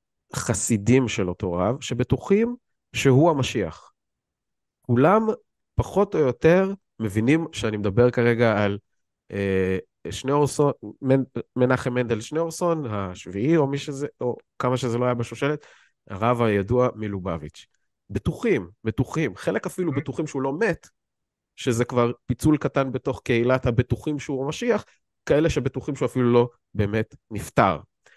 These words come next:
Speaker 1: עכשיו, בנוסף לכל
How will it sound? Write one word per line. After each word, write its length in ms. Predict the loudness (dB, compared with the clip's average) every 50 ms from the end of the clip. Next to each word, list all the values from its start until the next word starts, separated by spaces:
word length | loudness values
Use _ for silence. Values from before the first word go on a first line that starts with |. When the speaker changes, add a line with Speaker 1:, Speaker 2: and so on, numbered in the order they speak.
| _ _ _
Speaker 1:
עכשיו, 360 | -14 -12 -8 -4 -4 -4 -4 -6 -10 _ _ _ _ _ _ _ _ _ -14
בנוסף 640 | -2 -2 0 0 0 -4 -4 0 0 0 0 -2 -6
לכל 400 | -8 -8 -6 -2 0 0 0